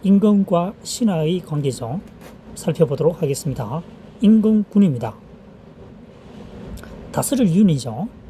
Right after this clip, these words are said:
입, 군입니다. 입으로 다스리는 최고 인물은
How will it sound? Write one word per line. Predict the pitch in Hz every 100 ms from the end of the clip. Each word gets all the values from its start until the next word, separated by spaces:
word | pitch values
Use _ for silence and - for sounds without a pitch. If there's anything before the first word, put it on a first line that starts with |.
| - - - - -
입, | 208 196 -
군입니다. | 214 196 147 104 - - - - - - - - - - - - - - -
입으로 | 269 269 285 226
다스리는 | - - 226 202 170 156
최고 | - 226 220 208
인물은 | 190 175 156 269